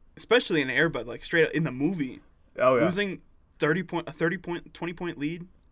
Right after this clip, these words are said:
Speaker 1: in the third
Speaker 2: Yeah, and,
Speaker 1: quarter
Speaker 2: and like
Speaker 1: to
Speaker 2: I
Speaker 1: a
Speaker 2: said, that kid
Speaker 1: dog.
Speaker 2: was, that kid was good at basketball.
Speaker 1: <laughs>
Speaker 2: He was insane, and he
Speaker 1: The
Speaker 2: lost
Speaker 1: dog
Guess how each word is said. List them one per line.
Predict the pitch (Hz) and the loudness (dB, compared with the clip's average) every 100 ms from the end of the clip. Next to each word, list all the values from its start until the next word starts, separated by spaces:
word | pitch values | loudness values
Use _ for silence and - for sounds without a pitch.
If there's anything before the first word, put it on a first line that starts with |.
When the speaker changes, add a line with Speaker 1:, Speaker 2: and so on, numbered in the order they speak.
| - | -12
Speaker 1:
in | 139 | -8
the | 127 | 2
third | 123 | 4
Speaker 2:
Yeah, | 160 | 4
and, | 120 | 2
Speaker 1:
quarter | 143 160 170 | 0 0 -4
Speaker 2:
and | 135 | 0
like | 160 | 2
Speaker 1:
to | 180 | 2
Speaker 2:
I | |
Speaker 1:
a | |
Speaker 2:
said, | 196 | 4
that | 196 | 4
kid | 202 | 6
Speaker 1:
dog. | 151 | 6
Speaker 2:
was, | 165 - - | 4 -4 -2
that | - | 0
kid | - 180 | 0 -2
was | 156 | -4
good | 127 175 143 - | 0 2 2 -2
at | 123 | 0
basketball. | 127 131 - - 110 101 - | 4 2 0 -2 -4 -6 -10
Speaker 1:
<laughs> | |
Speaker 2:
He | 170 | -4
was | 170 165 139 - - - 165 | -4 -4 -8 -16 -10 -10 -6
insane, | 170 - 151 160 117 - | -6 -2 -2 -2 -6 -6
and | 143 | -4
he | |
Speaker 1:
The | 143 | 2
Speaker 2:
lost | 135 139 | 8 8
Speaker 1:
dog | 170 | 8